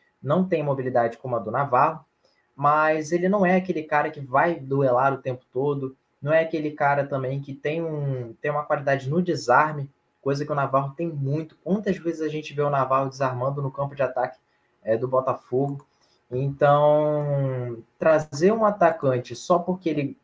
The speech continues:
só porque ele é marcador de gols, eu acho que não é o suficiente pro Botafogo. Eu vi gente falando de Ricardo Bueno,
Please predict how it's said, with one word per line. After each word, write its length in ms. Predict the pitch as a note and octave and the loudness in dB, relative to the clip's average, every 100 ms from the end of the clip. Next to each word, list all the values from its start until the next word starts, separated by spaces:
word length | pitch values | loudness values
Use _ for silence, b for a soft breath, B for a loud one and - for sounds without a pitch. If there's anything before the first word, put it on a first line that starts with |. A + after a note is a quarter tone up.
| _ | _
só 180 | - D#3 | -6 -4
porque 220 | E3+ D#3+ | -2 0
ele 80 | D3 | 2
é 40 | |
marcador 540 | D#3 D#3 D3 B2+ F3 | 2 0 0 4 4
de 100 | D#3+ | 4
gols, 480 | B2 B2 D3+ A#2 - - | 2 2 2 0 -4 2
eu 140 | A#2+ | 6
acho 180 | C3+ - | 6 4
que 80 | C#3 | -4
não 260 | C3+ D3+ | -2 2
é 80 | F3+ | 2
o 60 | G3 | 2
suficiente 760 | G3 F#3 F#3 - D3+ D3 - | -2 -4 -4 -4 -4 -4 -6
pro 140 | - D3+ | -12 -2
Botafogo. 640 | D#3 D#3 F3+ - A2+ G2 - _ _ - | 0 2 -2 0 -2 -2 -14 _ _ -4
Eu 100 | B2+ | -2
vi 60 | |
gente 240 | C3 D3 - | -2 -6 0
falando 260 | C#3 C#3 | 2 2
de 140 | C3 C3+ | -2 -4
Ricardo 340 | C3+ C3+ C3 | -2 -4 -4
Bueno, 500 | A#2 A2 B2 D3 C3+ | -4 -2 2 2 0